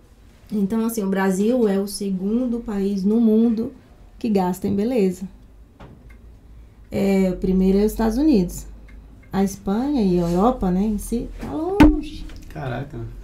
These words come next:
Speaker 1: Longe de chegar aí. Então, assim, é, é educar. Igual tava, eu citei o tema da unha, que a mim me chamava atenção no início por isso.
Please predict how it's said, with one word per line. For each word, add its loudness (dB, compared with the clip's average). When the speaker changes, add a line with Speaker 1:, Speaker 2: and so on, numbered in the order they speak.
Speaker 1:
Longe 2
de -2
chegar -2
aí. -6
Então, -2
assim, 0
é, 0
é 0
educar. 0
Igual -2
tava, -4
eu -2
citei -2
o 0
tema -2
da -4
unha, 0
que -4
a -6
mim 2
me 2
chamava -2
atenção -2
no 4
início 0
por -4
isso. -2